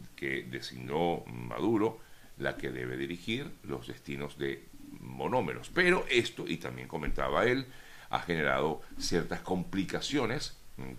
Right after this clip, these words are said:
con Estados Unidos, recordando, pues, que Estados Unidos no reconoce a Maduro, sino que reconoce a la directiva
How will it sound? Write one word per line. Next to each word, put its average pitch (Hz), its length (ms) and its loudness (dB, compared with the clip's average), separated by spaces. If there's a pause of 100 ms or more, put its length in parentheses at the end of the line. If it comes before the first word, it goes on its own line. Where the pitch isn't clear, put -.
con 107 420 6
Estados 62 360 -4
Unidos, 104 320 -2
recordando, 64 460 -4
pues, - 180 -14
que - 80 -14
Estados 64 280 -6
Unidos 67 300 -4
no 71 240 4
reconoce 64 540 -2
a - 20 -2
Maduro, 92 340 0
sino 65 360 -2
que 76 220 0 (340)
reconoce 90 520 2
a 78 100 6
la 67 100 4
directiva 71 680 2